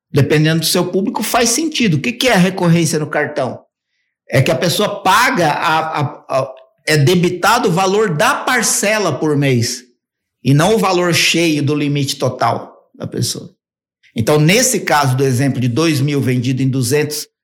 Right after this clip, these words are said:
em dez vezes de duzentos, cada mês comprometeria apenas duzentos reais do limite total do cartão.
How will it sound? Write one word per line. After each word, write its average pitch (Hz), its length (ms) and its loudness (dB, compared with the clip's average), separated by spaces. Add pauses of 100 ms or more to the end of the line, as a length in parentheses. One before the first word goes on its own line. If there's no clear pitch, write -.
(140)
em 135 160 4
dez 151 300 4
vezes 135 240 0
de 131 80 -2
duzentos, 175 600 0 (440)
cada 233 500 2
mês 170 680 2 (520)
comprometeria 196 920 2
apenas 220 380 0
duzentos 220 840 0
reais 202 340 2
do 233 100 -4
limite 214 400 -2
total 110 400 0
do 113 120 -4
cartão. 165 640 -4